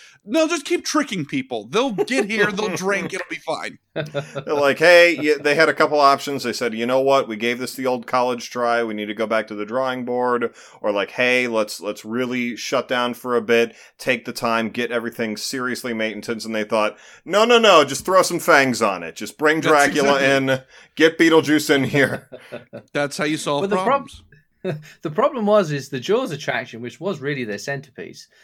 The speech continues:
Speaker 3: um, it had to be completely redesigned and rebuilt. So it was shut for, I don't know, three, four years while they did that. So they, they had to basically come up with something, and that was the, that was the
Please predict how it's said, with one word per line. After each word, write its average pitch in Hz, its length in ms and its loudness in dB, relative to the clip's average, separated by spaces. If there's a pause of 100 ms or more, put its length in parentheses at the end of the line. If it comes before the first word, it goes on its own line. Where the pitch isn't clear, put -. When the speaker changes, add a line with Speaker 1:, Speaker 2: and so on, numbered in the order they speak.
(240)
Speaker 3:
um, 139 400 -6
it 151 160 -6
had 180 180 -4
to - 60 -20
be 151 120 -6
completely 143 420 -6
redesigned 131 640 -6
and 113 80 -8
rebuilt. 143 520 -4 (480)
So 156 500 0
it 160 160 -8
was 160 100 -6
shut - 480 -4
for, 143 140 -6
I 127 280 0
don't 165 140 -2
know, 156 180 -2
three, 175 360 -6
four 160 240 -6
years 147 440 -4
while 135 140 -2
they 135 100 -4
did 208 260 -2
that. 85 280 -8
So 143 220 -6
they, 156 180 -2
they 151 240 -4
had 214 300 -8
to 135 340 -4 (580)
basically 160 460 -4
come 160 260 -2
up 208 140 -4
with 117 140 -14
something, 92 480 -8
and 127 160 -12
that 220 120 -6
was 151 220 -10
the, 110 460 -4
that 160 160 -6
was 143 200 -14
the 117 220 -10